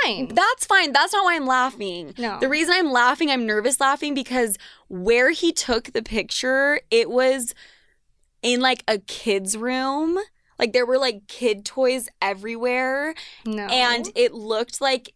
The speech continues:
Speaker 2: it was a haunted house. And I know that doesn't make sense. Like, the wallpaper was, like, ripping off the walls.
Speaker 1: Oh my
Speaker 2: It looked
Speaker 1: God.
Speaker 2: like the house that he took the picture in, like, was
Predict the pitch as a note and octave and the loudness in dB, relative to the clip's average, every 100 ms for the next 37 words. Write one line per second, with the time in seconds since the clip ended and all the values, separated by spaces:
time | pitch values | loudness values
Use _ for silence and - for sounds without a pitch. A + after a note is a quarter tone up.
0 | - A#3+ C#3+ A3+ G#3+ G#3 G3+ F#3+ - - | -2 0 0 -2 0 0 -2 -2 -2 -4
1 | - _ _ _ _ _ _ _ _ _ | -8 _ _ _ _ _ _ _ _ _
2 | _ _ - A3 A3 - G#3+ G#3 - G#3 | _ _ -2 -2 -2 -2 -2 -2 -6 -8
3 | F#3 F3+ - G#3 - A3+ A#3+ C4+ E4 D4+ | -8 -10 -8 -10 -2 0 0 0 0 -2
4 | C#4 C4 - - D#4+ A#3+ G#3+ - - - | -4 -4 -4 -2 0 0 -2 -4 -20 -10
5 | - A#3+ G3+ G#3 G#3+ A3+ B3+ B3 C4 B3+ | 0 2 2 2 4 2 -2 0 2 2
6 | G#3+ G3+ F#3 F#3+ G#3 A#3+ A#3 A#3 A3+ A3+ | 2 -4 -2 0 0 0 -2 2 0 2
7 | - A#3+ G#3 G3+ G3+ G3+ G3+ G3 G3+ G3+ | 0 0 2 4 6 6 4 2 0 -2
8 | A3 G#3+ G#3+ G#3 A#3+ A3+ A#3+ - C4+ B3+ | -4 -4 -10 2 2 4 0 2 0 0
9 | C#4 C4+ B3 A#3 - G#3 G3 G3+ B3+ - | 2 2 2 -4 -2 2 2 2 0 -2
10 | - - G#3+ G3 A3 A#3 G#3+ A3+ A3 F#3+ | -4 -2 -2 -2 -6 -4 -4 -4 -4 -6
11 | - A3 G#3+ A3 G#3 E3+ - - _ _ | -6 -4 -4 -2 -4 -4 -20 -20 _ _
12 | - A3+ G3+ | -2 0 0